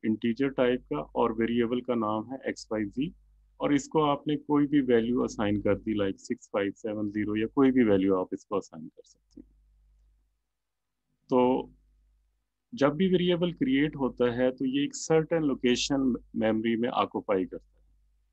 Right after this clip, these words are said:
तो वो जो location है, उसका कोई ना कोई specific address होता है। तो हम suppose कर लेते हैं कि एक्स वाई जी का memory में जो address है, वन ज़ीरो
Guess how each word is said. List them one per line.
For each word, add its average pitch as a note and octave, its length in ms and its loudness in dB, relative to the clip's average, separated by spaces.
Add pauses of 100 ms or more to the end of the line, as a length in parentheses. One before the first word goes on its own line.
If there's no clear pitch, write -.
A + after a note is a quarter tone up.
(1500)
तो C#3 80 0
वो D3+ 300 2
जो F3+ 140 2
location D3 520 0
है, E3 100 2
उसका D3 300 0
कोई C3+ 220 0
ना C3 120 0
कोई B2+ 180 -2
specific B2+ 560 -4
address A2 420 0
होता G2+ 320 -2
है। G#2+ 160 -6
तो - 240 -10
हम A2+ 140 -2
suppose C#3+ 400 0
कर A2+ 180 0
लेते G2+ 320 -4
हैं A#2 220 -2
कि - 160 -8 (100)
एक्स C3 280 -2
वाई A2+ 160 0
जी A#2 300 0
का B2+ 240 0
memory A2 420 -2
में A#2+ 100 -4
जो A2 160 -2
address G2+ 460 -4
है, B2+ 60 -2
वन A2+ 300 -2
ज़ीरो A2 360 -4